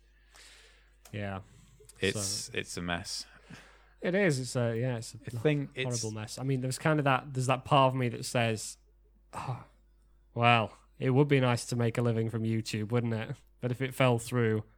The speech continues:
Speaker 1: I guess I wouldn't get particularly upset 'cause I was making money on YouTube."
Speaker 2: It, it kind of
Speaker 1: But
Speaker 2: feels like a gamble
Speaker 1: A
Speaker 2: for a
Speaker 1: real
Speaker 2: lot of
Speaker 1: gamble.
Speaker 2: these, a lot of these big channels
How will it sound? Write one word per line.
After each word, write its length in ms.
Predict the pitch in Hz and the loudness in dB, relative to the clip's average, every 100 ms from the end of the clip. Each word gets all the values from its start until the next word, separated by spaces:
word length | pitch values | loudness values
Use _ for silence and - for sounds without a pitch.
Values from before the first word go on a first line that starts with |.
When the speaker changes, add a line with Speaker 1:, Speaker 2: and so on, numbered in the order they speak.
| _ | _
Speaker 1:
I 80 | - | -6
guess 240 | 120 120 123 | -2 0 0
I 20 | |
wouldn't 200 | 117 117 | 0 -2
get 140 | 113 | -6
particularly 640 | - - 120 - 110 104 107 | -6 -2 -2 -2 -6 -4 -6
upset 420 | - - 104 143 | -6 -6 -8 -8
'cause 140 | 117 | -10
I 40 | 107 | -10
was 120 | 104 | -6
making 360 | 113 110 107 110 | -6 -6 -8 -6
money 340 | 110 107 110 | -6 -6 -10
on 200 | 113 110 | -10 -8
YouTube." 440 | 113 117 - 123 120 _ _ _ - | -8 -8 -12 -14 -16 _ _ _ -10
Speaker 2:
It, 140 | 131 - - | -10 -10 -4
it 140 | 127 | -4
kind 200 | - 143 | -2 -2
of 60 | 147 | -2
Speaker 1:
But 80 | 151 | 0
Speaker 2:
feels 200 | 131 101 | 0 0
like 160 | 95 | -2
a 60 | 92 | -4
gamble 640 | 98 110 113 92 87 95 - _ - | -2 0 -2 -4 -6 -12 -20 _ -6
Speaker 1:
A 40 | |
Speaker 2:
for 100 | 101 | 0
a 20 | 104 | 2
Speaker 1:
real 180 | 123 | 4
Speaker 2:
lot 160 | 120 131 | 4 2
of 80 | 110 | 2
Speaker 1:
gamble. 140 | 113 | 0
Speaker 2:
these, 240 | 101 - - - | 0 -4 -10 -14
a 60 | 123 | -6
lot 140 | 117 | -4
of 60 | 120 | -4
these 140 | 104 | -4
big 240 | - 110 98 | -2 -2 -2
channels 640 | 107 101 95 92 87 - | -2 -2 -2 -6 -8 -12